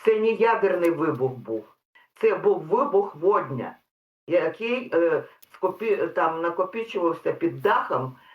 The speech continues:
е, е, реакторного відділення через важку аварію з розплавлення активної зони.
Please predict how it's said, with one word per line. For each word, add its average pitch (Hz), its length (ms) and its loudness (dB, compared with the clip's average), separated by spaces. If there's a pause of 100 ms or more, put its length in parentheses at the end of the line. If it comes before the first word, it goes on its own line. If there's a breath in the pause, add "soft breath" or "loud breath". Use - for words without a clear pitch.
(140)
е, 147 80 0
е, 156 560 2
реакторного 151 720 0
відділення 151 800 0
через 196 480 2
важку 160 340 -2
аварію 226 480 2
з - 100 -12
розплавлення 151 640 -2
активної 135 420 -6
зони. 98 320 -4